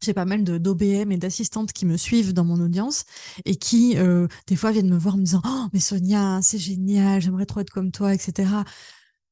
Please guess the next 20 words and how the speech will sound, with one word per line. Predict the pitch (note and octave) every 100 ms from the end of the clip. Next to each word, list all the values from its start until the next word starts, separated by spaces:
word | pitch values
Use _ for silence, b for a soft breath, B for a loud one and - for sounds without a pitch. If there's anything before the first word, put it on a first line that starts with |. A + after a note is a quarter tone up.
| -
Alors | G3+ F#3
oui, | A3+ D#4 C4+ F#3
il | G3
y |
a | G#3
un | A3
parcours, | B3 - - C#4 - -
euh, | G3 F#3 F3+ F3 -
et |
en | F#3+
fait, | A#3+ - -
c'est, | - - G3+
je | F#3
reviens | F#3 F#3 G#3+ G#3+ G3 -
à | F#3+
la | F#3+ - E3+
première | - G3 G3+
réponse, | G3+ A#3 C4+ A#3 - G3+
le | G3
temps, | G#3+ - C4+